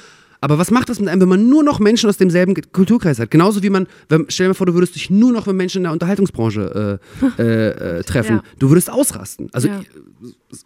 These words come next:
Speaker 1: und manche Menschen wollen nur das. Das heißt, mir hat das natürlich schon gezeigt, wo meine Kritik liegt, wo meine berechtigte Kritik liegt, aber manchmal auch, wo meine unberechtigte Kritik gelegen hat. Ich hatte, äh, eine Sendung mit zwei wundervollen Gästinnen, Laura Cassess und, ähm,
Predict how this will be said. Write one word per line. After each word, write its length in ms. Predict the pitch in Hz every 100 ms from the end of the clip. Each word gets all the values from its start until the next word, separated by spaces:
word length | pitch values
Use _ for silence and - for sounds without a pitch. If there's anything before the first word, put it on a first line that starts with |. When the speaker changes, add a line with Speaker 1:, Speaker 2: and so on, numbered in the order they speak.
| -
Speaker 1:
und 220 | 156 165
manche 240 | 123 123
Menschen 320 | 180 208 269 180
wollen 280 | 294 190
nur 140 | 143 123
das. 320 | 92 - - _ - - - - - _
Das 140 | 127 151
heißt, 240 | 156 -
mir 100 | 143
hat 100 | 151
das 120 | 151
natürlich 260 | 151 180 196
schon 100 | 151
gezeigt, 360 | 139 143 117
wo 100 | 120
meine 220 | 156 139 131
Kritik 340 | - - 190
liegt, 300 | 247 269 - _ _ _ -
wo 160 | 131 180
meine 160 | 180
berechtigte 420 | 147 123 113 -
Kritik 240 | 190 208 226
liegt, 120 | 185
aber 100 | 175
manchmal 320 | 143 156 202
auch, 120 | 185
wo 80 | 156
meine 160 | 190 185
unberechtigte 520 | 269 - 202 139 127
Kritik 280 | - 117 107
gelegen 360 | 107 104 104 98
hat. 140 | - _ - _
Ich 80 | _
hatte, 300 | 123 127 123 117 120
äh, 40 | 117
eine 160 | 120
Sendung 240 | 113 139 139
mit 80 |
zwei 160 | - 131
wundervollen 320 | 143 147 143
Gästinnen, 340 | 131 143 143 131
Laura 280 | 127 139
Cassess 420 | 139 135 - 151 -
und, 280 | 127 123 -
ähm, 400 | 123 120 120 110